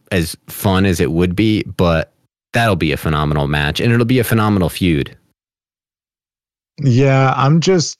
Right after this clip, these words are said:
Speaker 2: curious to see what happens after Randy loses, 'cause I doubt he's going away. I feel like he's still gonna have a, a match at WrestleMania,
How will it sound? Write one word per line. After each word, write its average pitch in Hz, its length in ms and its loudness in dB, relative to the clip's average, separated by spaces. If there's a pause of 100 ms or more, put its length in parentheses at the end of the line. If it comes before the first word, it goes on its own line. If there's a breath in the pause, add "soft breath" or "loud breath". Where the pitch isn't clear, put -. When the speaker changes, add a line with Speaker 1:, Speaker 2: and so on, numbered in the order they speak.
Speaker 2:
curious 143 720 0
to 123 80 -2
see 135 300 0
what 117 260 0
happens 92 1040 -2 (300 soft breath)
after 117 400 0
Randy 110 420 0
loses, 123 800 0 (300 soft breath)
'cause 107 140 -4
I 113 120 2
doubt 139 380 0
he's 135 220 0 (180)
going 123 340 0
away. 110 720 0 (400 soft breath)
I 117 120 0
feel 131 180 -2
like 123 140 0
he's 117 180 -2
still 120 200 0
gonna 110 200 0
have 98 280 0
a, 104 180 -2 (160)
a 107 120 -2
match 101 380 -2
at 110 80 -2
WrestleMania, 110 960 0